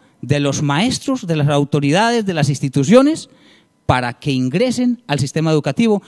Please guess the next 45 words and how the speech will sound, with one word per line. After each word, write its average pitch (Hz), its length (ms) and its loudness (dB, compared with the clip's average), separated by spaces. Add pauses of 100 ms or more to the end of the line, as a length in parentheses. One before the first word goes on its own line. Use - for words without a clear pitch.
(120)
porque 123 260 -4
es - 80 -4
que 160 120 0
no 156 200 0
tienen 185 460 0
razón 120 400 0 (160)
para 120 180 -2
estar 120 220 -4
fuera 117 240 -2
de 101 160 -4
él. - 180 -20 (1160)
Y 185 380 2 (420)
que 143 100 0
hu-, 147 320 2
hayamos 143 460 0
comenzado, 147 720 0 (380)
eh, 113 680 0
pues 160 160 2
no, 156 280 2
desde 165 320 0
luego 165 240 2
que 190 100 -2
no 160 100 -2
se 185 100 4
debe 185 200 4
todo 180 240 0
a 170 60 -2
Computadores 143 480 0
para 147 120 -2
Educar, 123 220 0
porque 156 200 -4
es 151 40 0
una 170 120 0
cantidad 127 460 0
de 151 100 4
elementos 123 420 -2
que 147 80 0
se 147 120 0
reúnen, 165 440 4 (340)
pero 117 240 -2
que - 160 -6
sí 226 220 2
ha 185 80 0
sido 170 260 0
determinante 135 800 0